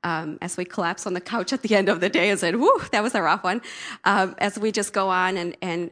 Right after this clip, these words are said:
and look to the next day, we know that God's right there with us. Um, we know that he's drawing us closer, and that's such a huge blessing in this journey, that he's drawing us in. Uh, we're reaching out to him. It's a,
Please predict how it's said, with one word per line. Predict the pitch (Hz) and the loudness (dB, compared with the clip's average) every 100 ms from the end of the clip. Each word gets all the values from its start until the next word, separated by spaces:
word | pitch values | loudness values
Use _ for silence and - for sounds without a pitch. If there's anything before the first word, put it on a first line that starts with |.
| - | -4
and | 175 175 | -4 -2
look | 196 190 | -4 -4
to | - | -4
the | 180 | -2
next | 170 165 - | 0 -2 -2
day, | 196 175 | -2 -2
we | 185 | 0
know | 190 | -2
that | 180 175 | -2 -4
God's | 175 170 - | -2 -4 -2
right | 180 180 | -4 -4
there | 185 175 | -4 -2
with | 175 180 | -2 -4
us. | 180 202 - _ - _ _ _ - | -6 -6 -8 _ -20 _ _ _ -2
Um, | 190 185 175 - - | 0 0 -4 -8 -4
we | 220 | 0
know | 202 196 190 196 | 2 2 2 2
that | 190 95 - _ | 0 -2 -6 _
he's | - - 180 | -10 -6 -4
drawing | - 180 185 175 | -2 0 0 -4
us | - | -8
closer, | - 185 175 208 220 214 220 262 - | -6 -6 -4 -4 -4 -4 -4 -8 -10
and | - 196 | -4 -2
that's | 180 190 - - _ - | -2 -2 -6 -8 _ -10
such | - 190 - | -6 -6 -6
a | |
huge | 180 - 220 202 202 | -8 -6 -2 -2 -2
blessing | - 175 175 190 190 | -4 -4 -4 -4 -4
in | 175 | -4
this | 185 - | -6 -6
journey, | - 170 170 165 - - - - | -4 -4 -2 -4 -8 -16 -14 -8
that | 175 | -4
he's | 196 - | -4 -2
drawing | 190 170 185 190 | 0 2 0 -2
us | 202 | -6
in. | 196 180 175 180 - - | -6 -6 -6 -8 -12 -10
Uh, | 175 175 | -8 -6
we're | 190 185 | -4 -2
reaching | 190 202 202 | -2 -2 -2
out | 175 180 | -2 -2
to | - | -4
him. | 185 185 175 175 | -6 -4 -4 -6
It's | - 185 | -6 -2
a, | 165 | -2